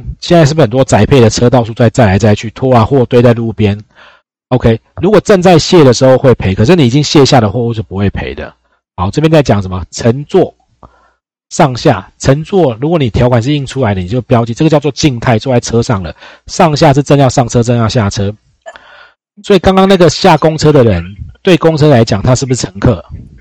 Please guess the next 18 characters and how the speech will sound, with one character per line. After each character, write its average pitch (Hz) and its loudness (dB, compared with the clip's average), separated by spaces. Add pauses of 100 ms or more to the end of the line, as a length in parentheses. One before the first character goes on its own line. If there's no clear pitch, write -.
(1800)
哎， 190 0 (180)
第 226 -2
三， - -8
第 202 -2
三 208 0
人 185 2
责 147 0
任 185 4
险 151 2
不 160 -2
赔 127 2
乘 120 -2
客， 147 2
哎。 80 -8 (3000)
哦， 123 -6
机 190 -2
车 185 4
的 170 4